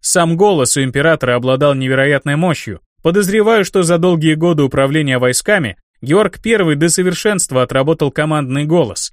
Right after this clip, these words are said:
а может, даже использовал какой-то навык вроде запугивания. В любом случае, слова прозвучали очень внушительно и даже пугающе. От такого давления хотелось склониться и начать униженно лебезить,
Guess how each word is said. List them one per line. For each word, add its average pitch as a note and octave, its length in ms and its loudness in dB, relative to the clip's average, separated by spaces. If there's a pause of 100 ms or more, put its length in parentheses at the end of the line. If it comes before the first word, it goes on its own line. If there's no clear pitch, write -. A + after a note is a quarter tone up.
а B2+ 140 0
может, D3 340 0
даже B2+ 240 0
использовал C3 500 0
какой-то C3+ 380 -2
навык C#3 320 -2
вроде C3 360 -2
запугивания. A#2+ 760 -2 (300)
В C#3 80 -4
любом G#3+ 240 2
случае, A3+ 420 -2
слова E3 320 0
прозвучали D3+ 560 0
очень E3 340 -2
внушительно B2+ 720 -6
и A2 60 -8
даже C#3 240 -2
пугающе. D3 720 -2 (260)
От C#3+ 180 0
такого D#3+ 380 0
давления C#3 500 0
хотелось C#3 460 -2
склониться D3+ 580 -2
и A#2 60 -4
начать A#2 360 -2
униженно C#3+ 440 -4
лебезить, C#3 580 -2